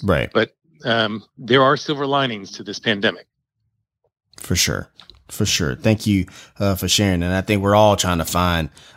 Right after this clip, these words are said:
Speaker 1: uh, those silver linings, especially as, you know, things start to open back up a little bit here,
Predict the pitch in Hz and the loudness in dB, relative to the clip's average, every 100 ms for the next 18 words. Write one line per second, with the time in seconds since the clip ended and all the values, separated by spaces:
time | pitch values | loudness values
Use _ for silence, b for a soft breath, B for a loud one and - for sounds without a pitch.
0 | B 92 87 82 82 82 - 92 80 85 | B -2 0 -2 -2 0 0 0 0 0
1 | 82 82 80 80 90 - 95 92 95 82 | 0 0 -2 -4 -4 0 2 2 2 0
2 | 82 82 - 104 80 73 90 87 82 90 | 0 -2 -4 -2 -2 -2 -2 0 0 0
3 | 87 - 87 87 85 85 - 80 87 85 | 0 0 -2 -2 -2 -2 -2 -4 -4 -6
4 | 78 80 78 90 87 82 80 | -4 -6 -4 -2 0 -2 -4